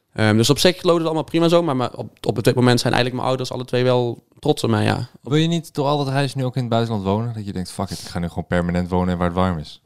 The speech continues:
Speaker 1: Ja, niet, niet fulltime. Om, daar heb ik wel over nagedacht op, nagedacht op het begin, dat ik, eh, graag eigenlijk, eh, heel graag altijd in L A wilde wonen.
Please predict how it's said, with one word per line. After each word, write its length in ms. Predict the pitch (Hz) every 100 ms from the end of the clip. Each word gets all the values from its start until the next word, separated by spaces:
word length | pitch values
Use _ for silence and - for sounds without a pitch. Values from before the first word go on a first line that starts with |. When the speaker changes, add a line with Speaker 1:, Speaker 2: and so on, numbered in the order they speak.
| -
Speaker 1:
Ja, 100 | 143
niet, 200 | 175 214
niet 200 | 240 -
fulltime. 580 | 269 214 208 180 113 110 - -
Om, 160 | 143 151
daar 120 | 165
heb 100 | 175
ik 60 |
wel 100 | 180 220
over 200 | 202 190
nagedacht 460 | 175 165 175 165
op, 220 | 151 135
nagedacht 520 | 135 139 147 151 147 147
op 60 |
het 80 | 135
begin, 400 | 123 135 226 196
dat 140 | 147
ik, 160 | 139 139
eh, 180 | 131 127
graag 300 | 135 135 135
eigenlijk, 380 | 131 131 131 127
eh, 380 | 123 120 117 110 -
heel 220 | - 131 131
graag 220 | 135 135
altijd 200 | 127 -
in 240 | 117 113
L 40 | 117
A 40 | 143
wilde 180 | 165 170
wonen. 340 | 170 180 220